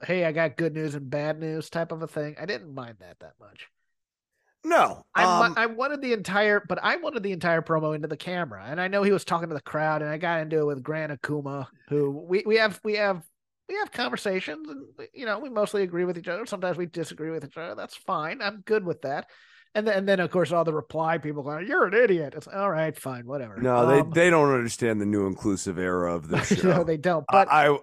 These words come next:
Speaker 1: but for
Speaker 2: wish
Speaker 1: me,
Speaker 2: they
Speaker 1: the,
Speaker 2: did.
Speaker 1: for me, the first part of that promo, and I'm trying to get, you know, I'm trying to get into it emotionally. I'm trying to do all these things. It was like watching a guy who didn't know which camera was on. And I thought the cameras were trying to find him at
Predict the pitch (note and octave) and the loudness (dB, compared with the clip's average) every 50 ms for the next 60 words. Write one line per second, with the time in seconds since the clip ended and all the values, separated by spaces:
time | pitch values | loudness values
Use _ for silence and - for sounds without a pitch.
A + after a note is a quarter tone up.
0 | - B2+ - C#3 - C3+ C3+ C#4+ - - F4+ F4+ D#4 G#3 G#3 - - _ _ _ | 2 4 4 4 4 2 2 2 0 0 2 2 2 0 0 -6 -12 _ _ _
1 | _ _ _ - G#3 G#3 G#3 G#3 G#3 A#3+ B3+ C#4 C4+ - - - A#3 A3+ - - | _ _ _ -6 -4 -4 -4 -4 -8 -12 -8 -6 -8 -6 -2 0 -2 -2 -2 -6
2 | - - A3 G#3+ G#3+ G#3 G#3 G3 - - - G#3 G#3 G#3+ G#3+ G#3 F#3+ F3 F3 F3 | -12 -12 -10 -8 -4 -2 -2 -2 -2 -2 -2 0 2 2 2 0 0 2 2 0
3 | E3+ - _ _ _ _ _ _ _ _ _ _ _ _ _ _ _ _ _ _ | -2 -4 _ _ _ _ _ _ _ _ _ _ _ _ _ _ _ _ _ _
4 | _ - - F#3+ F#3+ F#3+ F3+ - - G#3+ A3 A3+ A#3 G#3+ G3+ G#3+ G#3+ G#3+ _ _ | _ -6 -4 -2 -2 -2 -2 -2 0 0 0 0 0 0 0 0 0 0 _ _
5 | - G#3+ F#3+ F3+ F3 F3 F#3+ - - C4 C4+ B3+ A3 A#3 A3+ A3+ A3 G#3+ G3+ G3 | -4 -2 0 0 0 -2 -2 -4 -4 -4 -4 -2 -2 -2 -2 0 2 2 4 4
6 | F#3 F3 E3 D#3+ D#3 D#3+ D3+ - D#3+ D#3 D3+ C#3+ - F#3 F#3+ F3+ F3 D#3 C#3 D#3+ | 2 2 0 -2 -2 -2 -2 -4 -6 -6 -6 -4 -2 -2 0 0 -2 -2 -2 -2
7 | E3 E3 D#3+ D#3+ D#3+ C#3 D#3 D#3 D#3 D3 - F3+ E3+ - - _ - _ _ _ | 0 0 0 0 -2 0 0 0 -2 -2 -4 -6 -8 -10 -14 _ -20 _ _ _
8 | _ _ _ _ _ _ _ _ _ - - B3 B3+ A#3+ - A3+ A3+ A3+ A3 - | _ _ _ _ _ _ _ _ _ 2 2 4 4 4 2 2 0 -2 -2 -2
9 | F#3+ G3+ G#3+ A3 - A#3+ B3 A3+ F3 F#3+ F#3 G3 G3 E3 G3+ F#3 F3 F#3+ F#3+ F#3 | -2 0 0 0 -2 -4 -6 -4 0 0 2 2 4 2 2 2 2 0 -2 -2
10 | F#3 F3+ F3+ E3+ F3 F3+ - - - - - G3+ G#3+ A3 G#3 G3 F3+ D#3+ D#3 C#3 | -2 -2 0 0 -2 -4 -6 -6 -14 -12 -10 -6 -6 -4 0 0 2 2 2 0
11 | D3 C3+ B2 A2+ G2 - - _ _ _ _ _ _ _ _ _ _ _ _ _ | -2 -6 -6 -10 -16 -18 -20 _ _ _ _ _ _ _ _ _ _ _ _ _
12 | _ _ _ _ _ _ _ _ - F#3 G3 G3 G3 - - A#3+ A3+ - A3+ - | _ _ _ _ _ _ _ _ -6 -2 -2 -2 0 2 2 2 2 0 -4 -8
13 | - A3+ A3+ A#3+ A#3+ A#3+ F#3 G#3 G3+ - - - G3+ G3+ G3+ G#3 G3 - - - | -4 -4 -2 -2 -2 -2 -2 -2 -4 -4 -4 -6 -6 -4 -4 -6 -6 -8 -10 -16
14 | - - G#3+ A3 A#3 B3 A#3+ G3 F3+ D3+ D3+ C#3+ - | -10 -8 -6 -6 -6 -6 -2 -2 -2 -2 -2 -6 -10